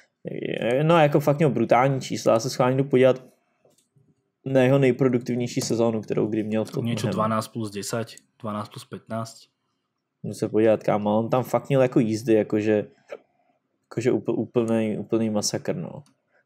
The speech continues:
Speaker 1: Je mu dvacet devět, což ještě furt v pohodě, eh, třicet mu bude až příští rok v únoru. Kámo, tady měl, tady on má tady prostě sezóny, ví, že je, je to jako jenom v lize, jo, tady jsou pak ještě,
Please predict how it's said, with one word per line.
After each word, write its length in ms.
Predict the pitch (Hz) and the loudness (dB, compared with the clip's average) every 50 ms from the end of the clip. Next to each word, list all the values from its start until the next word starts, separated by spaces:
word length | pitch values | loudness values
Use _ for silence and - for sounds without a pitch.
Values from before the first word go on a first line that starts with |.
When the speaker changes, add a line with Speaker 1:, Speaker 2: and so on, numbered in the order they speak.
| _ - | _ 0
Speaker 1:
Je 60 | 131 139 | 0 2
mu 80 | - | 4
dvacet 300 | 151 165 180 180 - 156 | 4 4 4 4 2 4
devět, 340 | 113 104 104 117 127 123 - | 4 4 4 4 4 2 2
což 160 | - 123 - | -2 -2 0
ještě 200 | 131 117 - - | 0 0 0 -2
furt 160 | 143 - 143 | 0 0 -2
v 120 | 135 - - | -2 -2 -2
pohodě, 480 | - 104 107 120 127 127 123 127 127 | 0 2 4 4 6 6 4 2 0
eh, 640 | - - - _ _ _ _ _ _ - - 101 101 98 | -2 -10 -20 _ _ _ _ _ _ -2 0 0 0 0
třicet 380 | - - 123 120 - 123 - | 0 -4 -2 0 0 -2 0
mu 120 | 131 123 120 | 0 0 2
bude 160 | 123 131 123 | 4 4 4
až 100 | 120 - | 4 2
příští 300 | - - 113 - - - | -2 -6 -8 -2 2 2
rok 120 | 131 117 - | 2 2 2
v 80 | - | -2
únoru. 520 | - 101 101 107 117 123 120 120 123 - _ _ _ _ _ _ _ _ _ _ _ _ _ _ _ _ _ _ _ _ _ _ _ _ _ _ _ _ _ _ _ _ _ _ _ _ _ - | -4 -2 0 0 2 2 0 0 -2 -8 _ _ _ _ _ _ _ _ _ _ _ _ _ _ _ _ _ _ _ _ _ _ _ _ _ _ _ _ _ _ _ _ _ _ _ _ _ 0
Kámo, 280 | 107 107 107 110 117 | 2 2 2 2 0
tady 220 | 113 113 113 117 117 | 0 2 2 2 2
měl, 420 | 117 117 117 117 113 110 - - - _ - | 2 2 2 2 2 2 0 -4 -6 _ 0
tady 160 | 107 104 113 | 2 2 2
on 80 | 117 | 2
má 120 | 117 120 120 | 2 2 2
tady 180 | 120 113 113 | 4 2 2
prostě 320 | 117 117 117 117 - - 127 | 2 0 -2 -4 -4 -4 -4
sezóny, 420 | - 120 107 123 123 127 127 120 | -4 -2 0 0 2 2 2 2
ví, 160 | 110 120 123 | 2 2 2
že 220 | 117 123 123 113 110 - - _ _ _ _ _ _ _ _ - | 4 4 4 2 2 -4 -12 _ _ _ _ _ _ _ _ 2
je, 160 | 123 123 - | 4 4 6
je 100 | 143 143 | 6 4
to 100 | 143 190 | 6 6
jako 200 | 180 160 147 180 | 4 6 6 6
jenom 340 | 165 147 147 139 160 156 135 | 6 8 6 6 6 4 4
v 40 | 120 | 6
lize, 320 | 123 139 127 117 120 107 101 | 6 6 6 6 6 6 6
jo, 200 | 101 104 110 113 | 6 6 4 4
tady 180 | 120 113 113 | 4 4 4
jsou 160 | 113 - 131 | 4 2 2
pak 200 | - - 120 113 | 2 2 0 0
ještě, 540 | - 113 - - - 120 110 104 98 90 - | 0 -2 0 2 2 2 4 4 2 0 -2